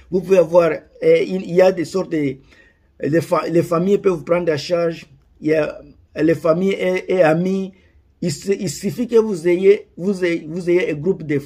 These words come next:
de cinq personnes qui sont capables de vous prendre en charge pendant un an ici au Canada. Et puis c'est passé, vous allez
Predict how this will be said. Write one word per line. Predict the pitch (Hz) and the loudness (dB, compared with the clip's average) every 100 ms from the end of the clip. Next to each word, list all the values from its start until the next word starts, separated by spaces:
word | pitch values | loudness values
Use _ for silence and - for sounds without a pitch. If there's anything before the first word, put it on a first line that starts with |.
| - _ | -10 _
de | 147 151 | -8 -4
cinq | 214 202 143 | -2 -2 -2
personnes | 147 139 208 214 202 208 _ _ _ _ _ _ _ _ | -4 -4 -6 -6 -8 -12 _ _ _ _ _ _ _ _
qui | 196 | -4
sont | 214 220 220 | -2 -2 -2
capables | 160 147 202 196 170 139 | -4 -2 0 0 -2 -2
de | 156 | -2
vous | 143 143 | -2 -6
prendre | - 196 202 170 | -4 -2 -2 -2
en | |
charge | - 185 175 143 | -4 -4 -6 -6
pendant | 147 147 170 180 - | -6 -4 -4 -6 -8
un | 196 190 | -6 -6
an | 196 _ | -10 _
ici | 151 139 214 - | -12 -12 -14 -12
au | 139 | -10
Canada. | 135 131 131 147 202 - _ _ _ - | -8 -6 -6 -6 -6 -10 _ _ _ -8
Et | 135 | -6
puis | 135 208 | -4 -4
c'est | - 147 | -4 -6
passé, | 139 135 175 | -6 -6 -6
vous | 165 | -4
allez | 147 156 160 | -2 -2 -4